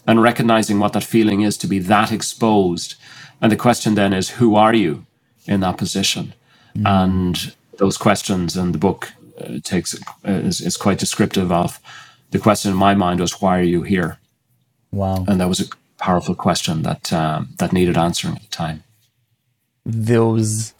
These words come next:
Speaker 2: periods of time between the rotations where you're sitting, you're acclimatizing, you're, you know, you're, you're in the process, you're not advancing, you're in the middle, you're not advancing on an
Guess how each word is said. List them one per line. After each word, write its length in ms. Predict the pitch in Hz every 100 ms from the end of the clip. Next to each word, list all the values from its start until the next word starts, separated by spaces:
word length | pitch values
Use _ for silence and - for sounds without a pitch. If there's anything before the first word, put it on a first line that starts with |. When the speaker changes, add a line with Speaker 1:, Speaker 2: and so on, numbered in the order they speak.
| _ _ -
Speaker 2:
periods 480 | - 151 147 120 107
of 100 | 107
time 260 | - 117 107
between 340 | - 127 127
the 100 | 117
rotations 720 | 113 104 113 107 101 95 98
where 120 | 104 107
you're 140 | 107
sitting, 640 | - - 120 117 113 113 110 - - _ -
you're 320 | 107 107 101
acclimatizing, 880 | - 120 117 104 113 107 101 104 101
you're, 420 | 98 98 95 95 - - - _ _ _ _ -
you 80 |
know, 100 | 113
you're, 240 | 110 117 120
you're 180 | 120 120
in 80 |
the 80 | 117
process, 960 | - - 156 165 - 196 190 - - -
you're 160 | 127 135
not 160 | 175
advancing, 840 | 170 110 123 135 135 - 101 95 127 _ _ -
you're 200 | 131 135
in 340 | - 185 196
the 80 | 151
middle, 580 | 131 147 120 104 147 - _ -
you're 200 | 120 123
not 280 | 135 147 151
advancing 760 | 117 117 127 127 - 131 120
on 260 | - 117 113
an 260 | 110 107